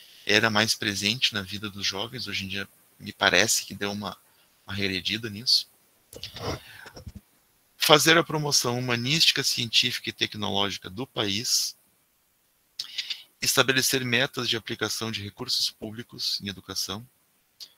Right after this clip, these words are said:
é, é, proporcionalmente ao pib brasileiro. E aí? Essas são metas da,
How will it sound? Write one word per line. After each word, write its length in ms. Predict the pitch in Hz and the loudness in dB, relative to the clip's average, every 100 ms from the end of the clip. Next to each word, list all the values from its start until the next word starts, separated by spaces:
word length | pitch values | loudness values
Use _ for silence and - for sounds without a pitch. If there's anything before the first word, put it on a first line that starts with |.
| _ - | _ -2
é, 360 | 107 104 98 - | 2 4 2 0
é, 600 | 101 98 95 95 92 95 - | -2 -2 -2 -2 -6 -10 -8
proporcionalmente 960 | 120 - 107 - 107 101 101 101 - - - | -6 -4 -2 0 0 -2 -2 -2 -4 -4 -6
ao 140 | 98 | -6
pib 340 | - 101 98 | -4 -10 -8
brasileiro. 580 | 104 101 90 92 104 139 _ _ _ _ _ _ _ _ _ _ _ _ _ _ _ _ _ _ - - _ _ _ _ | -10 -10 -10 -8 -8 -8 _ _ _ _ _ _ _ _ _ _ _ _ _ _ _ _ _ _ -14 -14 _ _ _ _
E 140 | - 190 | 2 6
aí? 300 | 131 95 87 _ _ _ _ _ _ _ _ - | 6 6 -2 _ _ _ _ _ _ _ _ -8
Essas 240 | 95 - | -4 -2
são 160 | - 156 | 0 2
metas 480 | 127 117 135 131 - _ _ | 0 0 -4 -10 -14 _ _
da, 720 | - 113 113 123 135 139 135 | -2 2 2 0 -4 -8 -14